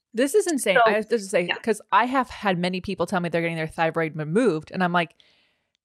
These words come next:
Speaker 1: "That ha-, can't be, like, that's a big decision." I feel like that's a big decision to remove it.
Speaker 2: You want to keep the gland if you can. So
Speaker 1: Yeah.
Speaker 2: the times that it's, okay, so here's the thing. The times that it is,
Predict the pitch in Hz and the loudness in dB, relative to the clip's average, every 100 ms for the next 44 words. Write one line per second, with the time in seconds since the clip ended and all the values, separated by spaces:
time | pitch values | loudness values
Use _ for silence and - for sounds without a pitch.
0 | _ - 254 359 - _ _ _ 175 202 | _ 0 4 4 0 _ _ _ -8 -6
1 | - - 247 233 233 220 - 185 - 208 | -8 -4 -2 -2 0 0 2 0 0 -2
2 | 202 214 175 151 143 - 262 - - - | 0 0 -2 -2 -4 -2 -2 -2 -6 0
3 | 190 180 180 170 139 _ - 170 180 160 | 0 0 -2 -2 -4 _ -2 0 0 -2
4 | 156 - 151 147 - - - 151 147 143 | -6 -6 -6 -8 -8 -8 -4 0 0 2
5 | 151 151 - - 233 254 226 262 285 294 | 0 0 -4 0 4 6 6 4 4 0
6 | 285 269 220 247 202 196 196 196 190 - | 0 -2 0 0 2 2 2 0 -4 -8
7 | - 156 139 - - 226 196 185 214 - | -8 -8 -8 -8 0 4 4 2 -2 -2
8 | - 262 339 349 - 269 247 269 - 226 | -2 2 4 2 2 0 0 -4 -4 -2
9 | 220 170 - 180 - 247 247 208 180 151 | 0 0 0 -2 0 0 0 -2 -4 -4
10 | 160 - 220 254 285 269 240 233 202 196 | -4 -4 0 2 2 0 0 0 0 2
11 | 196 190 - | 2 -2 -8